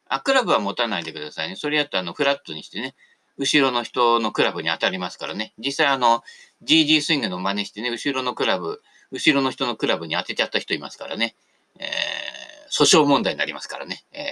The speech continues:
ー、ね、いろいろね、最近はね、すぐ法律にね、駆け込む人も多い、多いのでね、えー、気をつけてくださいね。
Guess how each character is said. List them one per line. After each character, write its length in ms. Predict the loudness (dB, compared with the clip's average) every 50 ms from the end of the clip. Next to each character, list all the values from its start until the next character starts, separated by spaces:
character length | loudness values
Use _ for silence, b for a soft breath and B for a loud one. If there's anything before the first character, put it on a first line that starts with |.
| -10 -10 -14 -18 -20 -18 -10
ー、 20 | -8
ね、 160 | -8 -8 -8 _ _ _ _
い 60 | -8
ろ 80 | -6 -4
い 20 |
ろ 120 | -4 -2
ね、 200 | -2 -2 -2 -4 _ b b b b b b b
最 160 | -6 -6 -6 -4
近 140 | -4 -4 -2
は 60 | 0
ね、 200 | 0 -2 -2 -6 _ _ _ _ _ _
す 140 | -4 -2 -2
ぐ 100 | 2 4
法 180 | 6 6 8
律 240 | 6 4 2 0 0
に 140 | 0 2 2
ね、 100 | 0 0
駆 260 | 0 -2 -4 -4 -4
け 80 | -2 -2
込 60 | -2
む 80 | -2 -4
人 160 | -6 -6 -6
も 200 | -4 -2 0 0
多 80 | 0 -2
い、 80 | -4 _
多 160 | 2 2 4
い 60 | 2 2
の 120 | -4 -10
で 120 | -12 -10
ね、 160 | -10 -10 -10 b b b b b b b b b _ _ _
え 60 | -8
ー、 100 | -6 -6 -6 -8 -10 -10 -12 -14 -18 -20 -20 _ _ _ _ _ _ _ _ _ _ _ _ _
気 100 | 2 2
を 40 | 2
つ 80 | 2
け 80 | 0 -2
て 100 | -2 -4
く 120 | -6 -6
だ 100 | -8 -6
さ 120 | -4 -4 -2
い 40 | -2
ね。 160 | -4 -6